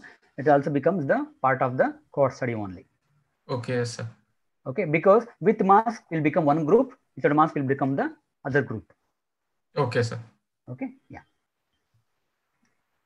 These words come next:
Speaker 1: Uh, this, the next, next slide. Okay, just, just a, uh, sudden, uh, fast recap. Okay,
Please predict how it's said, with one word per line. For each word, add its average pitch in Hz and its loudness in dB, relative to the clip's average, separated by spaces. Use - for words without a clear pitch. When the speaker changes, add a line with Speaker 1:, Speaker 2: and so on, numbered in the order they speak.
Speaker 1:
Uh, 151 -4
this, 131 -6
the 160 -10
next, 156 -2
next 120 -8
slide. - -18
Okay, 160 -8
just, 226 4
just 214 0
a, 214 6
uh, 143 4
sudden, 170 2
uh, 147 0
fast 165 2
recap. 143 0
Okay, 233 -6